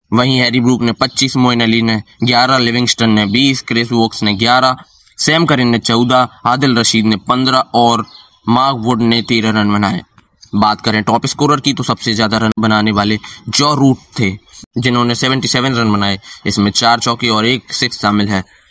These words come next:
वहीं बटलर रहे दूसरे टॉप स्कोरर और उन्होंने तैंतालीस रन बनाए। दो सौ तिरासी का लक्ष्य न्यूजीलैंड को मिला और न्यूजीलैंड की ओर से पहला और आखिरी विकेट के रूप में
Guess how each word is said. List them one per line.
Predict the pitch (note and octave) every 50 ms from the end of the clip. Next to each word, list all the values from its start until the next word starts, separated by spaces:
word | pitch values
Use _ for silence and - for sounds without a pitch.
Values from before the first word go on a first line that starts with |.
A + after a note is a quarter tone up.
| _ _ -
वहीं | G2 A2 A2+ G#2+
बटलर | G2 G#2+ A2 - - D3 D#3 E3 D#3 B2+ - - - _ _ -
रहे | A#2 C3 B2+ A#2+
दूसरे | A2+ A#2 B2+ C3 C3 - - C3 C3+
टॉप | G#2+ B2 A#2+ A2+ -
स्कोरर | A2+ - - - A2 G#2 A2+
और | G#2+ G#2 G#2+ A2 A2
उन्होंने | G#2+ G#2+ G#2+ A2 A2+ A#2 A2+ G#2+
तैंतालीस | F#2 - A2+ A2 F#2+ G#2+ G#2+ G#2+ G#2+ G#2 G2 - -
रन | G#2 G#2 G2+ G2
बनाए। | G2 F#2+ F3+ E3+ F#2+ - - _ _ _ - _ - -
दो | A2+ A2+ D3+ D#3+
सौ | D3 F3 F3+
तिरासी | C#3 - - D#3+ D3+ D#3 D#3 D3+ E3+ D#3
का | D#3 D3+
लक्ष्य | C3+ C#3 D3+ - - - - -
न्यूजीलैंड | C3+ C#3 C3+ B2 A#2+ A#2 B2 A#2+ A#2+
को | A2 A#2
मिला | A2 G#2+ G2+ G2+ F#2 F2+ - - - - - -
और | A2+ A2+ A2+
न्यूजीलैंड | A#2 A#2+ A#2+ A#2 C3 B2+ D3 E3 F3 E3
की | - D3+ C#3 -
ओर | C3 D3 D#3+ D3
से | - C#3+ C3
पहला | A2 _ _ - C3+ C3 C3+ C#3+ D#3+ E3+ E3+
और | F3+ E3+
आखिरी | E3+ D#3+ D3+ E3 D#3+ D#3
विकेट | D3 C#3 D#3+ C#3
के | - D3+ C3
रूप | A#2 B2+ C#3+ D3 C#3
में | C#3 C3+ B2+